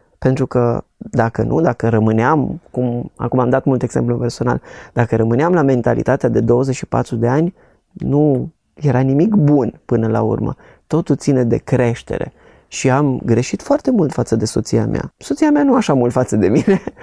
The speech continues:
<laughs> dar învățăm unul de la celălalt. Și folosesc această metaforă împreună cu clienții mei mai tineri.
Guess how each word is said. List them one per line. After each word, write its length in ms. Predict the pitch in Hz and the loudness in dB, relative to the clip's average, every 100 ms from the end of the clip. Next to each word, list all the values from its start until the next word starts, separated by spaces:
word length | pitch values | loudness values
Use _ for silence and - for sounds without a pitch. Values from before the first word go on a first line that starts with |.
| - | -20
<laughs> 200 | - - - 135 | -20 -8 -2 2
dar 320 | 143 143 - _ | 2 0 -4 _
învățăm 840 | - 139 135 135 - 160 160 143 120 - | 0 2 4 2 0 0 2 0 -4 -4
unul 460 | 127 123 117 113 110 | 0 2 2 0 0
de 120 | 117 | -2
la 120 | 117 | -2
celălalt. 640 | - 113 107 113 - - - - _ _ | -4 -4 -2 -4 -6 -10 -18 -20 _ _
Și 580 | - - - 135 127 117 _ _ _ | -10 -6 0 2 2 -2 _ _ _
folosesc 600 | - 131 127 131 170 - | -2 2 2 2 -2 -2
această 760 | 139 - 135 - 120 113 113 - | -2 -2 -4 0 2 2 0 0
metaforă 840 | 131 120 139 139 127 - 127 - _ - | 0 0 -2 -2 -2 -4 -4 -6 _ -6
împreună 540 | 151 - 123 131 139 | -4 0 0 2 0
cu 360 | 117 - 113 110 | -2 -2 0 0
clienții 420 | 110 135 131 - | 0 -2 -2 -2
mei 120 | 113 | 0
mai 160 | 113 104 | 0 -2
tineri. 340 | - 98 - | -2 -4 -6